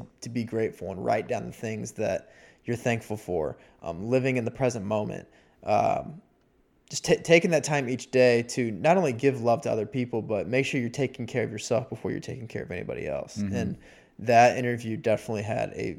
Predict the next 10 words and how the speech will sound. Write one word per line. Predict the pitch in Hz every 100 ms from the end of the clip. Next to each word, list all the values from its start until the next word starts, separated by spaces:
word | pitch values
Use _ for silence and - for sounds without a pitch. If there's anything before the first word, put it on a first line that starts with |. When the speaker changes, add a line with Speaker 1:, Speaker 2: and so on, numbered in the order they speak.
| -
Speaker 1:
a | -
big | - 104 101 -
impact | 110 104 113 -
on | 247 214
me, | 69 135 170
episode | - - 82 78
forty, | 80 - -
Christoph | - 120 - -
Speaker 2:
Yeah. | 85
Speaker 1:
Lewis. | 78 76